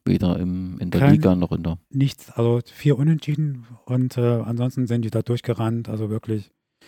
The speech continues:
Speaker 2: ganz klares Ziel, hier aufzusteigen und sich mal nicht mitnehmen zu lassen. So, in Staffel A, Rostock kam auf den letzten Drücker rein.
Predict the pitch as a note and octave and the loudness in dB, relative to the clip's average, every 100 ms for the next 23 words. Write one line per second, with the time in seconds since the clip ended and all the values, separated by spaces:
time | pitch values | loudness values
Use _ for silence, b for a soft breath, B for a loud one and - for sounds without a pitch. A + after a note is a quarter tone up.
0 | B B B - A#2+ - B2+ A#2+ A#2 - | B B B 0 0 2 2 4 2 -2
1 | - C3 B2+ A#2 A2+ - B2 A#2+ A#2 A#2+ | 2 4 6 2 0 -4 -4 0 2 2
2 | A#2 A2+ A2+ A2 G#2+ - B2 A2 G#2 - | -2 -6 -6 -10 -14 -12 -8 -6 -8 -12
3 | - G#2 G2 G2 - G2 G2 A2 _ B | -12 -10 -10 -12 -12 -12 -12 -14 _ B
4 | B B B B B - A#2+ A2+ A2+ - | B B B B B 2 4 4 0 0
5 | C3+ C3 G#2+ C#3+ B2 C#3+ - C#3 C3+ B2+ | 0 2 4 4 4 2 0 0 0 -2
6 | - A2+ B2 - C3+ - C#3+ D#3+ F3 F#3+ | -2 -2 -2 -2 -4 -2 -2 2 2 0